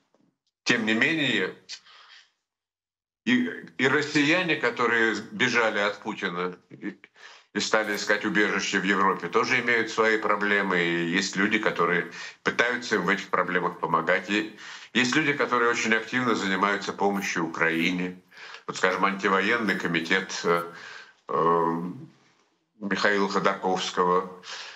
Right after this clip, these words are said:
э, Форум «Свободной России» Гарри Каспаровой. Есть некоторые отдельные фигуры, которые очень деятельно занимаются. Ну, скажем, Леонид Невзлин, э, который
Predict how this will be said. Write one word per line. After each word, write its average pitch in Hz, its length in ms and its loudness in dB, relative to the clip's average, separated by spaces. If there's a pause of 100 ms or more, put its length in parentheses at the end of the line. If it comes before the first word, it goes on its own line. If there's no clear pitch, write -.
(280)
э, 71 180 -2 (2750)
Форум 131 280 2
«Свободной 110 480 2
России» 98 400 2
Гарри 98 260 4
Каспаровой. 87 800 0 (180)
Есть 107 280 0
некоторые 98 460 2
отдельные 101 920 2
фигуры, 92 500 2
которые 90 360 0
очень 95 420 0
деятельно 85 640 0 (320)
занимаются. 87 1000 0 (600)
Ну, - 280 -2 (260)
скажем, 92 540 0
Леонид 107 420 0
Невзлин, 107 540 0 (540)
э, 87 320 2
который 90 500 2